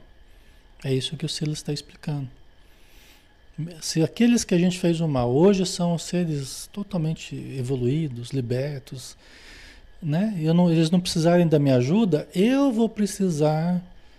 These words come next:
me ajudar fazendo bem a alguém. Socorrendo alguém, amparando alguém, entendeu?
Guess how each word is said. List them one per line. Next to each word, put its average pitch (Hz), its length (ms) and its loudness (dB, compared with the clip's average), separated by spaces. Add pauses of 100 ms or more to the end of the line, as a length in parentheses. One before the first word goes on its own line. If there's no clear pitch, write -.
(420)
me 185 220 6
ajudar 160 540 2
fazendo 160 440 0
bem 131 460 -2 (320)
a 131 80 -4
alguém. 120 380 -2 (1900)
Socorrendo 143 880 2
alguém, 120 640 -2
amparando 127 720 -2
alguém, 120 560 -6 (680)
entendeu? 143 300 -10